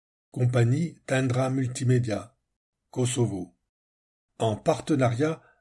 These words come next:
avec le festival Sens Interdit. Spectacle en albanais, surtitré en français et en anglais. Début des années deux mille. Pristina, Kosovo.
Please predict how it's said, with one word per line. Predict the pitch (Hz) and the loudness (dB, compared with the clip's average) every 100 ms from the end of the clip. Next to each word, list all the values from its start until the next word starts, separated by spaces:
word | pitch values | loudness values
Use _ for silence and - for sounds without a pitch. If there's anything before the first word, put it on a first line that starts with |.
| _ | _
avec | - 120 120 | -2 0 0
le | 120 | -2
festival | 110 135 123 127 117 131 143 - | -4 -4 -6 -4 0 0 0 -6
Sens | 135 - - 160 - | -10 -6 -6 -6 -6
Interdit. | 131 123 98 85 87 _ _ _ _ _ _ _ _ _ | -6 -6 -8 -12 -20 _ _ _ _ _ _ _ _ _
Spectacle | - - 160 151 - 147 131 - - | -16 0 0 0 0 -2 -2 -8 -12
en | 110 113 | -4 0
albanais, | 143 127 123 120 135 165 - _ _ | 0 2 2 2 0 -2 -10 _ _
surtitré | - - 131 - 123 - 147 - | -8 -4 -4 -2 -6 -2 -4 -4
en | 107 | -6
français | 104 - 120 117 - 120 123 - | -6 -6 -6 -4 -2 -2 -2 -4
et | 120 | -6
en | 110 | -2
anglais. | 117 120 101 90 - _ _ _ _ _ _ _ _ _ _ _ _ _ _ _ _ | 2 2 0 -6 -10 _ _ _ _ _ _ _ _ _ _ _ _ _ _ _ _
Début | 120 117 160 151 196 | -4 2 2 4 0
des | 196 123 123 | 0 0 2
années | 147 151 | 2 2
deux | 139 123 | 2 2
mille. | 107 98 98 101 - _ _ _ | 0 -2 -4 -6 -10 _ _ _
Pristina, | - 180 - - 143 139 151 190 - _ _ _ | -2 0 0 -2 -2 0 -2 -4 -12 _ _ _
Kosovo. | - 143 131 110 95 87 | -2 -2 0 -2 -4 -10